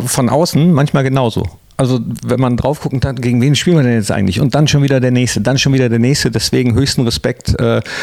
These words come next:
wenn man sich dann immer wieder auf neue Gegner einstellt. Ihr stellt euch jetzt auf den F C Bayern München ein. Äh, was haben wir jetzt? Wir haben Mittwoch, zwei Tage. Nur, guck mal, Montag, Freitag ist ja fast,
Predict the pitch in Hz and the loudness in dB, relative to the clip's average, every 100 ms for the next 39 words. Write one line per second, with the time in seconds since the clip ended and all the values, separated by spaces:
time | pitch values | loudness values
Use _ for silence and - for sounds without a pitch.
0 | - - 113 113 110 107 110 123 117 113 | -6 -2 0 0 0 0 0 0 0 0
1 | - 113 - - - - 113 113 113 - | -2 -4 -6 -14 -6 -2 0 0 -2 -2
2 | 110 107 107 90 90 165 - 180 170 151 | -2 -2 -2 -4 0 0 2 0 2 0
3 | 156 - - 139 151 147 156 127 151 - | 0 -2 -2 0 0 0 -2 -2 -4 -2
4 | - 135 - 135 151 151 143 185 - 185 | -2 -2 -2 0 2 2 4 2 2 2
5 | 170 180 202 214 190 151 143 131 - 160 | 4 4 4 4 2 0 0 -2 -2 0
6 | 190 190 190 - 143 143 139 185 - 165 | 2 2 0 -2 0 2 2 2 2 0
7 | 190 - - - - 151 180 180 185 127 | 0 -4 -16 -6 -2 0 2 2 2 0
8 | 110 127 139 82 80 113 151 139 120 - | 0 -2 -2 0 0 2 2 0 -2 -4
9 | 113 147 120 - 98 - 90 - | -2 0 -2 -2 -2 -2 -4 -6